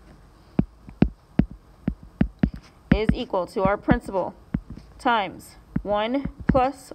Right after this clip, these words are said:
our rate divided by n to the power of n times t. When we look at this table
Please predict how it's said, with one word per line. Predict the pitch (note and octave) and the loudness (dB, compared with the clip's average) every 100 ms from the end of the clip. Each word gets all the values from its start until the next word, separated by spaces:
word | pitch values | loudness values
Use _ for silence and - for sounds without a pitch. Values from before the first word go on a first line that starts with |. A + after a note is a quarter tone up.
| - | -2
our | F#3+ F#3 | 0 0
rate | F3 G#3+ B3+ - - - - - - | 0 -2 0 -2 -4 -10 -12 -20 -12
divided | - F3 F3+ F#3+ | -6 -2 -2 -2
by | G#3+ A3+ A3+ | -2 -2 -2
n | A3+ G#3+ A3 A#3 - - - - - - - - - - | -4 -4 -4 -10 -16 -6 -6 -6 -16 -20 -20 -20 -20 -20
to | - | -6
the | F3+ | -6
power | F3+ B3+ A3 G#3+ G#3 | -4 0 2 2 0
of | - G3+ - | -2 -4 -4
n | - F3 F3 F3+ - - - | -6 -2 -2 -6 0 0 0
times | E3 D#3+ - | -8 -8 -6
t. | - E3+ D#3+ - - - - - - - - - - - - - - - - - - - - - - - - | -6 -6 -10 -20 -20 -20 -20 -20 -20 -20 -20 -20 -20 -20 -20 -20 -20 -20 -20 -20 -20 -20 -20 -20 -20 -20 -16
When | E3+ G#3 | -10 -6
we | A3 | -6
look | A#3 B3 | -4 -2
at | C4+ C4 | -2 0
this | C4 B3+ - D#4 - - - - - | -2 -2 -20 -20 -20 -20 -20 -20 -20
table | - B3+ A#3 A#3 G3 | -4 -4 0 -2 -2